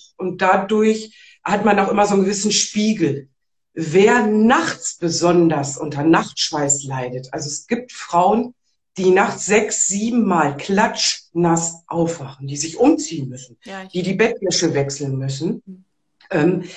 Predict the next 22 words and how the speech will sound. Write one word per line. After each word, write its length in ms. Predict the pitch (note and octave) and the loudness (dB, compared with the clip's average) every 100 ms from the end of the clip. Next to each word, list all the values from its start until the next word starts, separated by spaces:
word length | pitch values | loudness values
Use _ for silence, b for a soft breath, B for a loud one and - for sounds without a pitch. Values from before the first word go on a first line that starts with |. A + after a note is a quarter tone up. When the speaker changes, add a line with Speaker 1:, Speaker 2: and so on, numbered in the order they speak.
| B B B | B B B
Speaker 1:
da 240 | F#3+ A3 G#3+ | 2 4 4
würde 180 | A#3+ | 2
ich 80 | A3 | 2
dann 160 | G#3+ - | 0 0
immer 220 | G3 F#3 | 2 2
empfehlen, 460 | F#3+ - G#3 G#3 G#3 | 2 0 2 2 2
vielleicht 440 | G3+ F3+ E3+ - | 0 0 0 0
am 200 | E3 E3 | 0 2
Anfang 440 | F3 A3 - G#3+ | 2 2 0 -2
sogar 460 | G#3 F#3 F3+ E3+ - | -2 -6 -2 0 2
abends 480 | D#3 E3+ E3+ - - | 2 2 -2 -6 -10
zwei 580 | - - E3+ E3 E3 - | -6 0 2 4 2 0
einzunehmen, 600 | A#2+ A#2+ - C#3 C#3 C#3+ | -6 -6 -6 -4 -2 -2
damit 240 | D#3 E3 | -2 -2
so 100 | E3 | 0
der 100 | D#3+ | 0
Spiegel 380 | D#3+ - E3+ E3+ | 0 -2 -2 -2
zur 160 | E3+ E3+ | 0 2
Nacht 320 | D#3+ - - | 2 0 -6
recht 220 | E3 E3+ | -6 -6
hoch 240 | D3 C3+ - | -10 -10 -14
ist. 220 | - | -18